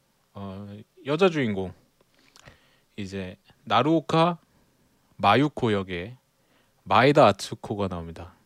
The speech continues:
아, 마에다 아츠코 하면, 아, 이 영화가 이 여주인공, 이 마에다 아츠코가 결정됐을 때 캐스팅이, 어, 상당히 말이 많았었는데, 이거 조금 이따 얘기해드리고요.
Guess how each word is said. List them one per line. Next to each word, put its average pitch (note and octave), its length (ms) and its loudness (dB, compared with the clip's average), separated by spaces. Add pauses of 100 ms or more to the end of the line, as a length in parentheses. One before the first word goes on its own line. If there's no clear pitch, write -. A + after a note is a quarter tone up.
(1160)
아, G#2 180 -6
마에다 D#3 320 4
아츠코 D3 540 2
하면, C#3 600 -2 (800)
아, A#2+ 160 -4
이 C#3 120 2
영화가 F3+ 640 6
이 C3+ 260 0
여주인공, C#3 840 0 (140)
이 A#2 120 -4
마에다 B2+ 340 4
아츠코가 A#2+ 880 0 (480)
결정됐을 A#2 580 0
때 F#2+ 160 -6
캐스팅이, B2 560 -4 (680)
어, G2 280 -10
상당히 E3 240 2
말이 A#2 200 4
많았었는데, G#2 560 -4
이거 G2 340 -2
조금 E3 240 -6
이따 B2 160 -4
얘기해드리고요. F#2+ 840 -10